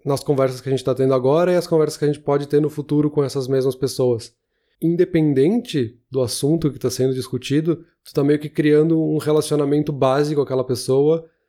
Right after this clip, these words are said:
que vai estabelecer se essa outra pessoa é simpática, se ela tá aberta a conversar, se ela, como ela costuma responder as perguntas,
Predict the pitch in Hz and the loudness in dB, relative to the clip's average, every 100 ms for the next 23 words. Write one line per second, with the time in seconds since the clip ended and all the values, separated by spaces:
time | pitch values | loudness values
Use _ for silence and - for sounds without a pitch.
0 | _ _ - 143 143 135 139 143 131 - | _ _ -2 2 0 0 0 2 2 0
1 | 139 - 131 135 117 131 127 - 123 - | 0 0 0 0 0 -2 -2 -2 -2 0
2 | 131 120 117 - 117 120 139 - 135 131 | 2 2 0 -2 -2 0 -2 -4 -6 -4
3 | 127 120 117 117 117 123 127 123 113 107 | -2 -4 -2 -2 -2 -2 -6 -6 -8 -6
4 | 123 127 123 127 120 113 - _ _ _ | -4 -2 -4 -4 -4 -6 -14 _ _ _
5 | 143 151 135 123 123 - 135 123 120 - | 0 4 2 0 -4 -2 0 -2 -4 0
6 | 117 120 123 - 107 127 160 160 151 147 | 2 2 0 -2 -2 0 0 2 0 -2